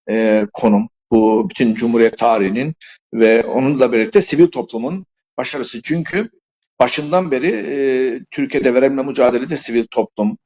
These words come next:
e, yani verem savaş dernekleri, onların federasyonu önemli bir rol oynamış. Bakanlığın hiç olmadığı dönemde de rol oynamış. Bakanlık daha sonra devreye girince, özellikle ellilerden sonra devreye girdikten sonra da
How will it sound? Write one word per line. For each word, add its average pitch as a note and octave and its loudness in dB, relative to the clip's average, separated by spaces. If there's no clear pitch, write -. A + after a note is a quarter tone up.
e, G#2+ -2
yani B2 2
verem A#2+ 4
savaş B2 -2
dernekleri, A#2 -2
onların A2+ 4
federasyonu A#2 0
önemli C3 2
bir B2+ 4
rol C3+ 4
oynamış. G#2 -4
Bakanlığın A#2+ 0
hiç C3 -6
olmadığı A2+ 0
dönemde G#2 -4
de G2 -4
rol F2+ -4
oynamış. F#2 -6
Bakanlık C3 -2
daha A#2+ 4
sonra A#2 -2
devreye A2 -2
girince, A2+ -6
özellikle A2 -4
ellilerden A2 0
sonra G#2 -4
devreye A2+ -2
girdikten A#2 0
sonra B2 2
da G#2+ 2